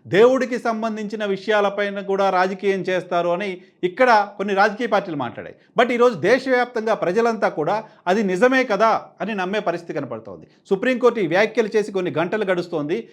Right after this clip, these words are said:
ఇప్పటివరకు తెలుగుదేశం పార్టీ వైపు నుంచి ప్రకటన రావట్లేదు, తెలుగుదేశం పార్టీ వైపు నుంచి స్పందన రావట్లేదు, తెలుగుదేశం పార్టీ ఈ అంశంపైన ఏం మాట్లాడాలో కూడా అర్థం కాని పరిస్థితి కనపడుతోంది. సుప్రీంకోర్టు ఈ వ్యాఖ్యలు చేయడానికంటే ముందే సెప్టెంబర్ పద్దెనిమిదిన ఆయన ప్రకటన చేస్తే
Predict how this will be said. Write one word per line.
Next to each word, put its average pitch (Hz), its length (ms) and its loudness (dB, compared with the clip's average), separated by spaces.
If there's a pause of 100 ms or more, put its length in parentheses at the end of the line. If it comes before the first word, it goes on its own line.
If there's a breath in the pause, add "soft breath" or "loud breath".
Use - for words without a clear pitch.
(160 loud breath)
ఇప్పటివరకు 233 400 2
తెలుగుదేశం 247 460 2
పార్టీ 226 240 0
వైపు 220 140 -2
నుంచి 208 240 -8
ప్రకటన 214 380 0
రావట్లేదు, 160 380 -2 (240 soft breath)
తెలుగుదేశం 240 440 2
పార్టీ 233 200 0
వైపు 220 160 0
నుంచి 220 220 -6
స్పందన 226 280 0 (120)
రావట్లేదు, 139 360 0 (220 soft breath)
తెలుగుదేశం 254 440 4
పార్టీ 240 180 0
ఈ 220 80 2
అంశంపైన 220 420 -2
ఏం 240 160 4
మాట్లాడాలో 226 480 0
కూడా 214 140 2
అర్థం 208 180 -2
కాని 190 160 -4
పరిస్థితి 165 280 -8
కనపడుతోంది. 110 240 -14 (440 soft breath)
సుప్రీంకోర్టు 233 440 2
ఈ 185 100 -2
వ్యాఖ్యలు 220 260 0
చేయడానికంటే 220 420 0 (120)
ముందే 220 200 2 (320 loud breath)
సెప్టెంబర్ 233 400 0
పద్దెనిమిదిన 233 460 2
ఆయన 208 180 0
ప్రకటన 202 260 -2 (120)
చేస్తే 208 200 0